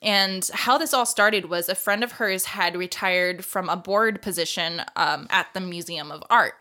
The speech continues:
And she nominated Chef Leah for that position.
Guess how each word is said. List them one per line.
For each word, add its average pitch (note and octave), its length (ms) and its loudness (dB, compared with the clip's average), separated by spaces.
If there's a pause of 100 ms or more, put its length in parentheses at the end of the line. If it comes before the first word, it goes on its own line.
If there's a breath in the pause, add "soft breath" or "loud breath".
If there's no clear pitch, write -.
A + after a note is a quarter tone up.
(280 loud breath)
And F#3+ 100 -4
she - 140 0
nominated F#3+ 1000 2
Chef F#3+ 300 0
Leah F#3 300 0
for F#3+ 380 -4
that F3 200 -2
position. - 540 -6